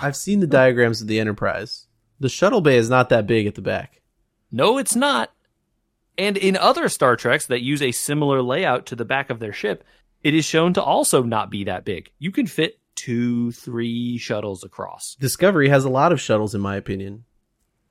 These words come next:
Speaker 2: Uh, you sure see them use them a lot.
Speaker 1: Yeah.
Speaker 2: I don't know if we've ever gotten, I guess we do get some views of their cargo bay, and it seems bigger.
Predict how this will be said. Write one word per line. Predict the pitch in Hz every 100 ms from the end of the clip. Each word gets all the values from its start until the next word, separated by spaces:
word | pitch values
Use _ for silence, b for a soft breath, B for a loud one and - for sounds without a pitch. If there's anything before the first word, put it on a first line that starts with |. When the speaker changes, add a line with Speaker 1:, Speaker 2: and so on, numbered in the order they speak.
| _ _ _ _ _ _ _ _ _ _ _ _ _ _ _ _ _ _
Speaker 2:
Uh, | 120 131 135
you | 139
sure | 156 - 302
see | 302 269
them | 202 160
use | 139 185 220
them | 127 104
a | 95
lot. | 82 90
Speaker 1:
Yeah. | 131 117 104 131 _ _ _ _ _ _ _ _ _ -
Speaker 2:
I | 151
don't | 262 285
know | 233 240
if | 214
we've | 196 185
ever | 185
gotten, | 170 170 156 151 - - -
I | 185 269
guess | 330 -
we | 285
do | 277
get | 240 240
some | - 180
views | 151 170 175 151
of | 139
their | 135
cargo | 120 - 127 113 104
bay, | 104 98
and | 127
it | 160
seems | - - 196 185 127
bigger. | 120 107 98